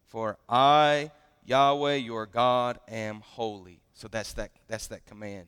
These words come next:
"Be holy." And we see how it looks like for them to be holy fleshed out in those chapters to,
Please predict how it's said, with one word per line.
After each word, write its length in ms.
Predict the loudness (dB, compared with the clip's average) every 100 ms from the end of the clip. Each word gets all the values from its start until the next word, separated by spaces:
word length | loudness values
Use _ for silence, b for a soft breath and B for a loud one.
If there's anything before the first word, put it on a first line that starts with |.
| _
"Be 180 | -12 -12
holy." 500 | -10 -8 -8 -8 -14 -16
And 140 | -16
we 100 | -14
see 300 | -12 -8 -8
how 400 | -6 -2 -2 -2
it 100 | -8
looks 260 | -10 -12 -4
like 300 | -2 -2 -4
for 60 |
them 160 | -12 -12
to 40 |
be 140 | -12 -18 -10
holy 500 | -6 -6 -6 -8 -10 b b b
fleshed 380 | -4 -2 0 -2
out 400 | 0 0 -2 -8 b b b
in 160 | -8 -6
those 240 | -8 -10
chapters 640 | -6 -4 -4 -6 -18 -18 -16
to, 140 | -18